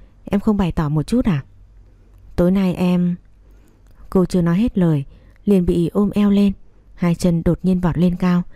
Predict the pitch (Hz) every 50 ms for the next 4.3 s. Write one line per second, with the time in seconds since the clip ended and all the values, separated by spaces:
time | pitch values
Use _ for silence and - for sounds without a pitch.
0 | - - - - - - - - - - - - - 214 202 - - 180 151 -
1 | 170 170 185 185 - 220 214 - 208 202 - - 185 160 139 139 - - 180 175
2 | 175 156 131 131 147 165 170 170 160 - - - - - - - _ _ - -
3 | - - - - - - - - 180 175 165 - 170 - - 175 175 180 170 170
4 | 185 220 214 185 165 156